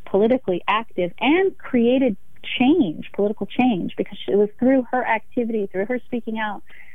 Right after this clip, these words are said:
that got these prisoners, herself and the other prisoners, to be released, um, is a fascinating example of women's presence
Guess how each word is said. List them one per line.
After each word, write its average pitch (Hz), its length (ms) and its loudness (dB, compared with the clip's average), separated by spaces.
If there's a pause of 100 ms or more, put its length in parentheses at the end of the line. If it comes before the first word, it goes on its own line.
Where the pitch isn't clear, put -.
(140)
that 202 200 0
got 214 340 2
these 226 400 0
prisoners, 208 380 -2
herself 214 420 -2
and 196 160 -2
the 185 60 -2
other 208 400 -2
prisoners, 208 420 -4
to 196 60 -6
be 190 140 0
released, 180 460 0 (840)
um, 208 600 0
is 240 140 2
a 262 60 -4
fascinating 294 800 -6
example 202 760 -4
of 196 440 0
women's 214 560 -6
presence 214 460 -6